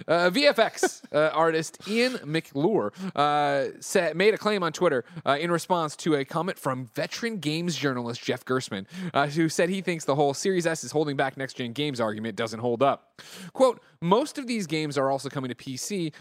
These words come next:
and already have to cover a wide variety of configurations," uh, Ger-, Gerstmann pointed out. McClure, uh, who worked on last year's Xbox Series S slash S and P C game, I Am a Fish at Bossa,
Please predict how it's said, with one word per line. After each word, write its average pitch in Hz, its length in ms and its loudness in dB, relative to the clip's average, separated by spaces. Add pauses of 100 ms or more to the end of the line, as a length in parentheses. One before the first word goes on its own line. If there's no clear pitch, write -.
and 156 120 -4
already 180 240 2
have 160 100 -6
to 156 60 -10
cover 143 340 0
a 135 60 2
wide 117 280 2
variety 107 400 0
of 104 80 -8
configurations," 104 800 -6
uh, 98 260 -6
Ger-, 107 160 -10
Gerstmann 104 380 -6
pointed 95 300 -8
out. 101 180 -4 (500)
McClure, 151 420 2 (180)
uh, 135 220 0
who 147 100 0
worked 185 300 2
on 123 460 -2
last 147 360 -2
year's 120 160 -2
Xbox 127 420 -2
Series 127 220 -2
S 180 180 -4
slash 156 300 -2
S 117 220 -6
and 165 180 -8
P 220 140 -6
C 185 240 -4
game, 117 340 -4
I 196 160 2
Am 180 120 2
a 165 60 2
Fish 165 280 -2
at 104 140 -4
Bossa, 113 340 0